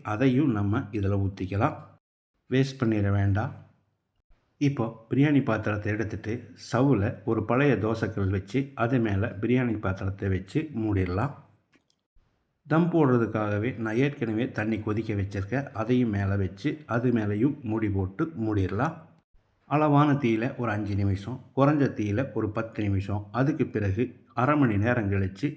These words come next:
நம்ம பிரியாணியை திறந்துடலாம். மணக்க மணக்க நம்மளோட மீன் பிரியாணி ரெடி ஆயிடுச்சு. இப்போ இந்த மீன் துண்டுகளை நம்ம ஒரு பிளேட்டில் எடுத்து வச்சுக்கலாம்.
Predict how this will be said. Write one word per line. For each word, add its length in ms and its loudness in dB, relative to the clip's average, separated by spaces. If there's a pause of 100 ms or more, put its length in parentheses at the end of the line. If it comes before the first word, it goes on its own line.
நம்ம 300 2 (240)
பிரியாணியை 480 2 (140)
திறந்துடலாம். 580 0 (1200)
மணக்க 380 2
மணக்க 500 0
நம்மளோட 360 0 (200)
மீன் 280 6
பிரியாணி 400 2 (160)
ரெடி 240 2
ஆயிடுச்சு. 380 -2 (440)
இப்போ 200 -2
இந்த 180 2
மீன் 260 6
துண்டுகளை 440 4
நம்ம 260 2
ஒரு 140 2 (100)
பிளேட்டில் 320 2
எடுத்து 220 -2
வச்சுக்கலாம். 500 -2